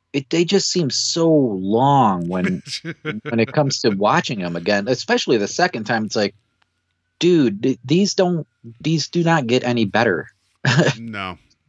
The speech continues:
Speaker 2: no. So, yeah, um, that's, that's all I got, like, about this. Um, yeah, I don't know. I mean, I don't know if you have other, any other notes. I think we, I think we actually,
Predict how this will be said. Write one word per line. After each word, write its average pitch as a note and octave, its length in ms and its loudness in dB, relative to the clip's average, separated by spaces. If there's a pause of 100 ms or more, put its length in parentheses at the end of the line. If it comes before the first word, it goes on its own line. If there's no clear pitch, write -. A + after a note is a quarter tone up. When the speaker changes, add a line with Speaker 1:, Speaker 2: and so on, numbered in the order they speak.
(120)
Speaker 2:
no. F#2+ 320 -10
So, G2 400 -8 (960)
yeah, F#3 360 -4 (220)
um, C#3+ 520 -4 (120)
that's, D#3 320 -4
that's D#3+ 220 -6
all D3+ 180 0
I D3 120 0
got, A#2+ 400 -4
like, G#2+ 300 -10
about G#2+ 360 -8
this. G#2 400 -8
Um, G2 520 -10 (280)
yeah, A2+ 240 -8 (200)
I G2 120 -12
don't F2+ 160 -10
know. E2 120 -14 (160)
I G2+ 60 -12
mean, G2 240 -10
I F2+ 60 -10
don't G2 80 -10
know G2 60 -10
if F#2+ 80 -16
you G2+ 80 -8
have G2 80 -8
other, F#2+ 200 -10
any G#2 220 -10
other F#2+ 160 -8
notes. G2 420 -12
I G2+ 80 -14
think - 220 -14
we, F#2 160 -12
I - 20 -14
think A2 160 -16
we A2+ 140 -10
actually, G#2+ 420 -8